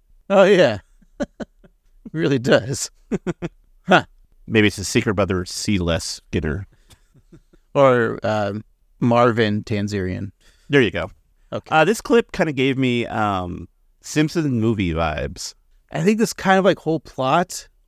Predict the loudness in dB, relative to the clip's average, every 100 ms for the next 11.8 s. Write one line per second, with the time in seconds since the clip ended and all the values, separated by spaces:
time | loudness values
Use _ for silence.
0 | -2 2 2 0 -6 -14 -16 -18 _ -2
1 | 2 2 2 0 0 -2 _ -6 -2 0
2 | 0 0 -2 -4 -8 -12 _ _ -8 -2
3 | 0 0 -2 -6 _ _ _ -2 0 0
4 | -2 -10 _ _ _ -4 0 4 2 2
5 | 2 2 2 0 0 -2 -2 -6 -8 -18
6 | -20 _ -6 -2 0 0 -4 -6 -4 -4
7 | -6 -6 -6 -4 -6 -2 -2 -2 -4 -6
8 | -10 _ -20 _ -6 -2 0 0 0 -2
9 | -4 -6 -8 -6 -8 _ _ -6 -4 -6
10 | _ -8 -6 -4 0 2 2 0 -4 -2
11 | -2 -4 -8 _ _ -8 -6 -6